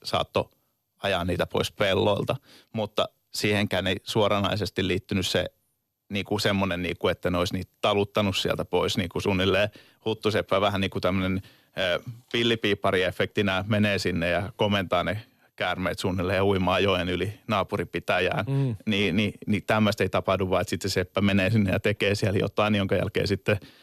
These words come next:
Speaker 1: se peltoalue on suojattu tämmöisen niinku tavanomaisemmalla suojausmagialla. Ja, ja Huttuseppällä oli tämmönen näin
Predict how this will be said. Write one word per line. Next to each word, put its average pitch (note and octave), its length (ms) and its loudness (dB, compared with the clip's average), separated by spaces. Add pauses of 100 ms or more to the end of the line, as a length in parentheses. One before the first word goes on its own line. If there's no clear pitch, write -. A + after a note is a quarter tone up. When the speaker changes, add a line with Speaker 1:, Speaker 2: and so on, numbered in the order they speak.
(140)
Speaker 1:
se - 260 0 (440)
peltoalue G2+ 540 2
on G#2 80 2
suojattu A2 600 0 (1200)
tämmöisen G2+ 320 -2
niinku G2+ 160 -4
tavanomaisemmalla G2+ 920 0
suojausmagialla. F#2 1120 0 (320)
Ja, F2 320 -2 (100)
ja G2+ 120 -6
Huttuseppällä A2 640 0
oli A2+ 140 2
tämmönen G2+ 380 0
näin F#2+ 220 0